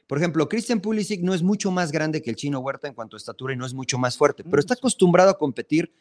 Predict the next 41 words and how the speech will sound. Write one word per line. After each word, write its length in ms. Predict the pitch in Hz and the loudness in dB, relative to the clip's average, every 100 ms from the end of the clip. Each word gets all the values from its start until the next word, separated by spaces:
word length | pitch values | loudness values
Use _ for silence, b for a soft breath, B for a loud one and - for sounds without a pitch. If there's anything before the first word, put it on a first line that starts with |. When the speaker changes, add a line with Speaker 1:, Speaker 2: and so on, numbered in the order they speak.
| _ | _
Speaker 1:
a 140 | - 107 | -6 -4
otro 220 | 123 143 | -2 0
nivel. 320 | 147 160 156 b b - | 2 2 0 b b -6
Chino 240 | 214 254 | 0 2
Huerta 260 | 220 226 202 | 2 0 -2
está 180 | 190 | -2
destacando 540 | 180 131 101 160 170 156 | -2 -2 -6 -4 -2 -2
en 80 | 139 | -2
este 200 | 139 131 | -4 -4
momento, 440 | 120 139 143 127 - | -2 -2 -4 -6 -8
el 120 | - | -4
Chucky 360 | 185 175 180 - | -6 -2 -2 -2
está 260 | 104 147 | -6 -2
acostumbrado 500 | 175 160 131 120 135 135 | -2 -2 -4 -2 0 0
a 40 | |
competir 380 | 117 110 104 131 | -4 -8 -10 -8
a 40 | |
ese 140 | 123 123 | -8 -8
nivel. 260 | 139 165 b b b | -4 -4 b b b
Entonces, 420 | _ 220 233 233 B B - | _ 0 4 2 B B 2
eso 220 | 233 233 | 2 4
es 80 | 220 | -2
exactamente 540 | - 214 202 196 190 | -2 -2 0 -2 0
a 20 | |
lo 100 | 160 | 0
que 100 | 127 131 | 0 0
yo 120 | 151 | 2
voy. 180 | 165 135 | 0 0
Creo 220 | 156 196 | -2 0
que 100 | 220 | 2
para 260 | - 165 156 | 4 4 2
que 120 | 165 | -2
México 320 | 214 269 240 | -2 -2 0
le 80 | 190 | 0
pueda 180 | 160 190 | 0 -6
competir, 460 | - 147 127 151 151 | -6 -12 -6 -6 -6
como 220 | 131 131 | -8 -4
lo 100 | 147 | -4
ha 40 | |
hecho 160 | 190 202 | -2 -4
en, 120 | 185 | -6